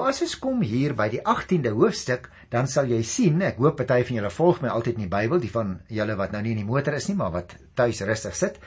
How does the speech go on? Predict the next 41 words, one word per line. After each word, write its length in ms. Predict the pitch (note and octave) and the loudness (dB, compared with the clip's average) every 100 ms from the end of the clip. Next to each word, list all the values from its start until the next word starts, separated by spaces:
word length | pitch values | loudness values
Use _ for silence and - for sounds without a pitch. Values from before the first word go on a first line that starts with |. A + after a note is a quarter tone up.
| - - - | -20 -20 -10
dan 140 | G2+ | -8
kan 120 | - | -6
julle 120 | G2 G2+ | -6 -4
my 80 | G#2 | -4
altyd 240 | A2+ F#2+ | -6 -2
makliker 400 | F2 - - F2 | -2 0 -2 -4
volg, 300 | C3 F3 - - - - - - - B2 | -2 -4 -6 -18 -20 -20 -20 -20 -12 -6
eh, 340 | G#2+ G#2+ A2 | -4 -4 -4
dat 160 | A#2+ B2 | 0 0
die 80 | G#3 | 2
opskrif 360 | C4 - C#4+ | -2 -2 -2
hiervan 320 | D3 D#3 E3 D3 | 0 2 0 0
is 160 | B2+ - - | -4 -6 -4
Paulus 380 | G3 A#3 A3+ - | -2 0 0 0
in 220 | D3+ C#3 C3+ - | -2 -2 -4 -2
Korinthe. 540 | C3+ C3+ G3+ C#3 F2+ - - - - | 4 6 4 2 0 -4 -18 -20 -4
Nou 120 | B2+ C#3+ | 2 4
wil 100 | D#3 | 4
ek 120 | - - | 2 -4
dadelik, 480 | A2+ E3+ F3 C3 - | -2 2 2 0 -4
soos 140 | G#2 | -4
wat 140 | B2 A2+ | -4 -4
ek 60 | A2+ | -2
nou 220 | A2+ A#2 | 0 0
graag 360 | - D#3+ C#3+ B2+ | 0 -2 0 -2
'n 60 | |
bietjie 240 | A2+ B2 D3+ | -4 -4 0
afdwaal 520 | C#3+ A2+ G#2+ G#2+ A#2 | -2 0 -2 2 2
altyd, 400 | A2+ G#2+ A2+ - - - - | 2 0 -4 -4 -14 -12 2
eers 280 | G3+ A#3 - | 4 4 4
vir 100 | F3+ | 4
jou 60 | |
'n 40 | B2+ | 4
bietjie 260 | - D#3 - | -2 -4 2
agtergrond, 640 | C#3+ - E3 B2+ A2+ G2 - - - - | 2 4 2 4 0 -2 -10 -20 -20 -6
eh, 180 | A2+ A2 | 2 2
vertel, 460 | - G2+ C3 G2+ F#2+ | 2 0 2 2 4
want, 260 | A#2 A2 - | 2 2 -4
liewe 340 | C3+ C#3+ C4 | 0 2 2
luisteraar, 540 | A3+ A#2+ - C3+ A#2 A2+ | 2 2 0 0 0 0
Korinthe 580 | C3+ C#3+ C4+ - A2 | 2 2 0 -2 -2